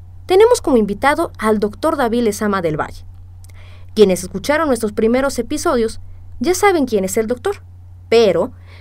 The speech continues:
para quienes es su primer programa, les cuento que él es el presidente de la amed.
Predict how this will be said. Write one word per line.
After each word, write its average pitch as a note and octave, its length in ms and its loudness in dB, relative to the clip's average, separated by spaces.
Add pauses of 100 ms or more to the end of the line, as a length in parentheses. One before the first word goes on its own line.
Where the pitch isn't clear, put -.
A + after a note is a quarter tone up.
(120)
para E3+ 220 -6
quienes G#3 320 0
es G4+ 100 4
su A#4 100 4
primer D4 300 2
programa, A3+ 480 0 (380)
les C4+ 200 -2
cuento A4+ 260 6
que F#4+ 100 2
él F4+ 80 4
es F4+ 100 0
el C#4+ 100 -4
presidente G#3+ 720 0
de G3+ 100 -2
la G#3 100 -2
amed. D#4 160 -4